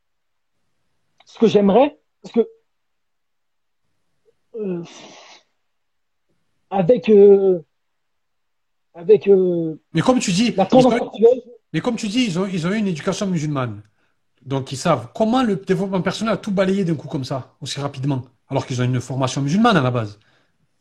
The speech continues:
Speaker 1: Non, non, non, ils n'ont pas tous une formation musulmane. Une formation
Speaker 2: Ouais.
Speaker 1: musulmane, c'est quelqu'un qui a
Speaker 2: Les parents qui font le ramadan, et cetera,
Speaker 1: Ah
Speaker 2: quand
Speaker 1: oui.
Speaker 2: même, à la base, c'est des croyants. Peut-être pas des fervents pratiquants, mais c'est des croyants, comme t'as dit. Comment le développement personnel, en si peu de temps, a réussi à tout balayer d'un coup ?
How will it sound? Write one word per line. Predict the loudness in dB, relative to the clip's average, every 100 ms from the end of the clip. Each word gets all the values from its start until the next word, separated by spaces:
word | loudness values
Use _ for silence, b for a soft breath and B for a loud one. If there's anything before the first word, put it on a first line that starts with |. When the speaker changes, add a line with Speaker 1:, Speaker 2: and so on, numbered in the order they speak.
| _ _ _ _ _ _ _ _
Speaker 1:
Non, | -2 -2 0
non, | 0
non, | 0
ils |
n'ont | 0
pas | -2
tous | -2
une | -6
formation | -12 -12
musulmane. | -8 -4 -4 -6 _ _ _ -4
Une | 2
formation | 4 6
Speaker 2:
Ouais. |
Speaker 1:
musulmane, | 6 6 4
c'est | 4
quelqu'un | 2 0
qui | 2
a | 2 0 -8 -20 _ b b -8
Speaker 2:
Les |
parents | -4 -4 -4
qui | -6
font | -8
le |
ramadan, | -6 -6 -4 -2 0 -2
et | -4
cetera, | -8 -12 -10 -4
Speaker 1:
Ah | 0
Speaker 2:
quand |
Speaker 1:
oui. | 2
Speaker 2:
même, | 0 -4 -10 _ _
à | -8
la | -2
base, | -2 -2
c'est |
des | -6
croyants. | -12 -6 -2 -2 -4 -6 _ _ _
Peut-être | -18 -14 -10
pas | -10
des | -10
fervents | -10 -8 -8
pratiquants, | -10 -14 -14 -12
mais | -10
c'est | -10
des |
croyants, | -6 -2 -2
comme | -2 -4
t'as | -2
dit. | -4 B B B -4
Comment | 0 2
le | 2
développement | 0 -2 -4 -4
personnel, | -4 -4 -4
en |
si | -4 -4
peu | -4
de | -2
temps, | -2
a | -2 -2
réussi | -4 -4
à | -6
tout | -2
balayer | -2 0 -2
d'un | -4 -6
coup ? | -10